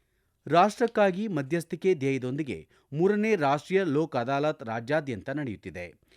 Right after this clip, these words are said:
ನ್ಯಾಯಾಲಯಗಳಲ್ಲಿ ಬಾಕಿ ಇರುವ ರಾಜಿ ಸಾಧ್ಯತೆಯ ಪ್ರಕರಣಗಳನ್ನು ಕಕ್ಷಿದಾರರ ಸಮಕ್ಷಮ ಇತ್ಯರ್ಥಪಡಿಸಲು ಜನತಾ ನ್ಯಾಯಾಲಯಗಳಲ್ಲಿ ಲೋಕ್ ಅದಾಲತ್ ನಡೆಯುತ್ತಿದೆ. ರಾಷ್ಟ್ರೀಯ ಕಾನೂನು ಸೇವೆಗಳ ಪ್ರಾಧಿಕಾರ ಮತ್ತು ರಾಜ್ಯ ಕಾನೂನು ಸೇವೆಗಳ ಪ್ರಾಧಿಕಾರದ ನಿರ್ದೇಶನದಂತೆ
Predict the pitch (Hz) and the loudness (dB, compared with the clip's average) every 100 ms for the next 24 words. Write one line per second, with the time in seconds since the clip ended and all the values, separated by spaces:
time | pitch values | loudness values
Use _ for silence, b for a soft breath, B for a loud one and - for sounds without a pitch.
0 | b b 117 139 151 147 135 127 123 120 | b b -2 0 2 2 0 0 -2 -2
1 | 135 139 120 131 131 117 113 147 123 123 | -4 -2 -2 -4 -4 -6 -2 -2 -2 -2
2 | 120 117 120 120 123 131 117 113 127 123 | -4 -6 -6 -6 -6 -6 -8 -6 -6 -4
3 | 113 143 120 - b b b 185 180 - | -2 -2 -2 -6 b b b 0 0 -2
4 | 214 190 165 147 127 135 143 - 160 175 | 0 2 2 0 -2 -4 -6 -4 -2 -2
5 | 135 135 117 113 117 120 160 90 - b | -2 -4 -6 -6 -8 -8 -6 -6 -10 b
6 | b 117 151 165 160 202 160 127 127 117 | b -4 0 0 0 0 2 0 0 -2
7 | 110 135 135 92 139 143 160 135 107 107 | -4 -4 -4 -6 -4 0 0 -2 -4 -4
8 | 107 120 127 101 85 90 87 80 _ _ | -6 -6 -6 -6 -8 -12 -12 -14 _ _
9 | _ b b b b 139 170 190 - 208 | _ b b b b 4 6 4 0 0
10 | 220 208 156 160 185 202 165 135 123 117 | 2 2 2 4 0 0 -2 -2 -2 -4
11 | 131 127 135 147 143 170 143 110 113 113 | -2 -2 -2 -4 -2 -2 -4 -6 -4 -4
12 | 110 107 120 127 165 180 131 107 110 107 | -6 -6 -4 -2 -2 -4 -6 -6 -6 -6
13 | 120 113 117 117 110 110 113 120 123 113 | -6 -6 -6 -6 -6 -6 -8 -8 -8 -8
14 | 113 107 151 147 87 82 | -8 -6 -6 -4 -8 -10